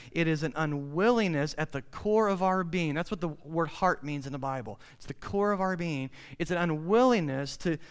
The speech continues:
to even listen to the Lord, which naturally leads to disobedience. Obedience is an acting of your faith, of what you really believe. Disobedience is an acting of, acting out of what you really don't believe. They're intertwined.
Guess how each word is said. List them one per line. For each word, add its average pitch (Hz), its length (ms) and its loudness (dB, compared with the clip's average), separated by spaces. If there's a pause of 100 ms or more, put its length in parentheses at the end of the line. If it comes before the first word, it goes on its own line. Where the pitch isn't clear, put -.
(180)
to 185 240 2
even 175 520 2
listen 233 500 2
to 214 180 0
the 165 160 0
Lord, 165 500 2
which 156 320 0
naturally 180 640 0
leads 170 400 0
to 180 200 -4
disobedience. 143 1000 -6 (560)
Obedience 226 520 4
is 269 220 6
an 208 120 4
acting 185 400 4
of 160 200 0
your 147 120 0
faith, 123 360 -2
of 151 140 -2
what 165 140 0
you 156 100 -2
really 147 220 2
believe. 143 320 -2
Disobedience 202 560 0
is 175 100 2
an 170 100 0
acting 185 300 2
of, 170 240 -2 (180)
acting 196 360 2
out 196 200 6
of 160 140 0
what 180 100 0
you 185 120 -2
really 190 200 2
don't 175 200 2
believe. 185 500 -4 (580)
They're 208 120 6
intertwined. 214 920 2